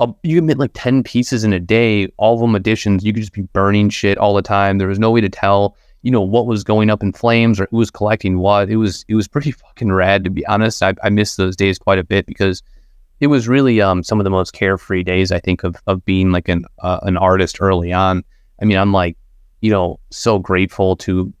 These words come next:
to be able to have the potential of quitting my job at some point. I think, um, you know, with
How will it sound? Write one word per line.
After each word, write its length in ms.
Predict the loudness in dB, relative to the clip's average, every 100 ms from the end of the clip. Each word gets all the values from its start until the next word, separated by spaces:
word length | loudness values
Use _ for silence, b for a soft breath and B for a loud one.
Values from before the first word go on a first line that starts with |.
| -4
to 120 | -2
be 240 | 2 2
able 200 | 4 2
to 340 | 0 -2 -2 -4 _ _ _
have 240 | -2 0
the 100 | -2
potential 480 | -4 -6 -4 -2 -2
of 100 | -6
quitting 260 | -2 0 2
my 140 | 0
job 340 | 0 0 2 0
at 80 | -4
some 220 | -4 -4
point. 320 | -2 -2 -2
I 60 | -4
think, 340 | -4 -2 0
um, 340 | 0 2 0 -2
you 100 | 0
know, 80 | 0
with 320 | 0 -2 -4